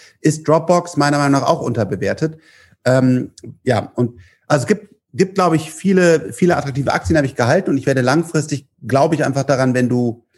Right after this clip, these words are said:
wenn du, wenn du die, Tesla und so, das werden, die werden noch mal fünf x oder sechs x machen und deswegen glaub ich da,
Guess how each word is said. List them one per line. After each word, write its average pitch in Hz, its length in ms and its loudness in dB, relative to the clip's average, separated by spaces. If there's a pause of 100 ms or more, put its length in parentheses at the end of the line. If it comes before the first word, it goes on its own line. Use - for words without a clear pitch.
(200)
wenn 120 140 2
du, 120 260 2
wenn 120 160 0
du 120 60 0
die, 110 240 -6 (420)
Tesla 165 360 0
und 135 80 0
so, 139 100 0
das 120 220 -4
werden, 131 240 2
die 110 140 0
werden 143 180 4
noch 131 120 0
mal 123 180 0
fünf 147 340 0
x - 260 -4
oder 117 180 2
sechs 131 280 -2
x - 260 -8
machen 104 280 -4
und 98 160 -8
deswegen 113 260 0
glaub 113 220 2
ich 110 80 -6
da, 107 320 0